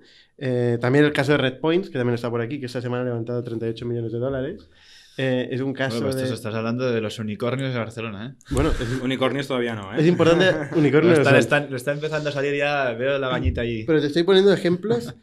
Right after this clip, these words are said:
Speaker 1: de son gente que tiene una propuesta, eh, innovadora y que la venden a performance. Red
Speaker 2: Sí,
Speaker 1: Point
Speaker 2: sí.
Speaker 1: es lo mismo. Te dicen, "Oye,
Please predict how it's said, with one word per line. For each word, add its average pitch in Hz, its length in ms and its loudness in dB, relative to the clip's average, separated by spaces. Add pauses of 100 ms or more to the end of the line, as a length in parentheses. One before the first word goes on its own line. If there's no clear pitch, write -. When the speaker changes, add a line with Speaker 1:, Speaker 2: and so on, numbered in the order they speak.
(200)
Speaker 1:
de 147 100 -4
son 180 180 0
gente 170 320 0
que 131 100 -2
tiene 151 160 2
una 160 120 0
propuesta, 143 720 -2
eh, 131 320 -4
innovadora 143 640 -2 (220)
y 143 140 -12
que 165 120 2
la 165 120 4
venden 160 240 4
a 170 80 0
performance. 113 580 -4
Red 139 220 -2
Speaker 2:
Sí, 156 80 -6
Speaker 1:
Point 175 140 0
Speaker 2:
sí. 170 40 -2
Speaker 1:
es 165 60 -2
lo 156 80 2
mismo. 123 320 -2
Te 127 80 -4
dicen, 127 200 -6
"Oye, 139 260 -2